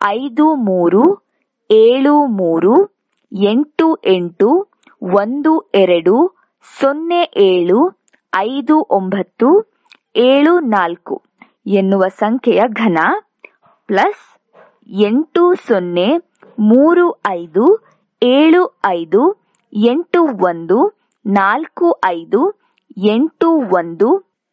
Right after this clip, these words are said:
ಏಳು ಐದು ಒಂದು ಐದು ಇದರ ಘನ ಪ್ಲಸ್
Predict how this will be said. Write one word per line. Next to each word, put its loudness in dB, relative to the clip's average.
ಏಳು 2
ಐದು -2
ಒಂದು -4
ಐದು -4
ಇದರ 0
ಘನ -8
ಪ್ಲಸ್ -2